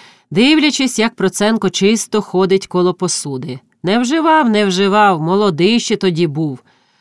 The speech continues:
"Ви тоді більше по часті жіночій", — зареготався Книж.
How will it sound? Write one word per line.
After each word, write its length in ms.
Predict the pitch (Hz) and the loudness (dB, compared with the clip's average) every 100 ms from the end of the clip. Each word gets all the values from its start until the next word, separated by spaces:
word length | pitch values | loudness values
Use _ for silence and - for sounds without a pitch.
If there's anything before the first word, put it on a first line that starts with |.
| _ _ _ _ | _ _ _ _
"Ви 300 | 156 190 240 | -2 2 2
тоді 380 | 247 285 240 277 | 0 -2 0 0
більше 500 | 220 247 262 - 277 | 2 0 0 -4 -6
по 340 | - - 254 254 | -6 0 0 0
часті 680 | - 240 240 233 - 269 | 0 2 2 0 -4 -2
жіночій", — 840 | 220 262 226 196 214 - 320 180 139 | 0 0 2 2 0 -4 -4 -4 -8
зареготався 800 | 131 170 165 156 165 165 139 - | -8 -6 -4 -4 -4 -6 -6 -8
Книж. 500 | 160 180 151 135 - | -4 -4 -4 -8 -16